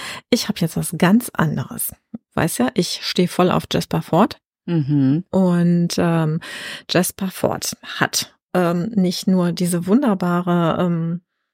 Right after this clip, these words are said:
Speaker 1: Reihe mit der Literaturagentin geschrieben, sondern er hat auch Grau geschrieben, also auf Englisch Shades of Grey.
Speaker 2: Ach,
Speaker 1: Also
Speaker 2: guck.
Speaker 1: das, das einzige Shades of Grey, das,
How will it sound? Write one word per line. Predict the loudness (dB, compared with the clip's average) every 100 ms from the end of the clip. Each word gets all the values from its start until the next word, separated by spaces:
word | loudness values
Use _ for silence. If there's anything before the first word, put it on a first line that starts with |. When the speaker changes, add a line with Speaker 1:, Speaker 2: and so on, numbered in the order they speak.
| _ _ _ _ _ _ _
Speaker 1:
Reihe | -4 0 2 4 4
mit | 2
der | 2
Literaturagentin | 0 0 -2 -4 0 2 2 2 -2 -2 -2 0 -2
geschrieben, | -2 0 0 0 -2
sondern | -2 2 4 6 4 2 2 0 -6 -20 -18 -18 -18 -20 -12 0
er | 2 2 -2 0
hat | 0 0 -4 -8
auch | 0 2 2 -2 -18 -20 _ _ _ -8 -2
Grau | 0 2 2 4 4
geschrieben, | 2 -2 -4 -6 -4 0 2 0 0
also | -2 0 -2 -6
auf | -8
Englisch | -2 2 2 2 -2 -10
Shades | -8 -2 0 0 -4
of | -6 -4
Grey. | 0 2 0 -2 -2
Speaker 2:
Ach, | 0
Speaker 1:
Also | 2
Speaker 2:
guck. | 2 0 0
Speaker 1:
das, | -4 _ _ -20 -20 -8 -2
das | 0
einzige | 2 4 4 4 2
Shades | 2 2 0 -2
of | -4
Grey, | 0 2 2
das, | -2 -8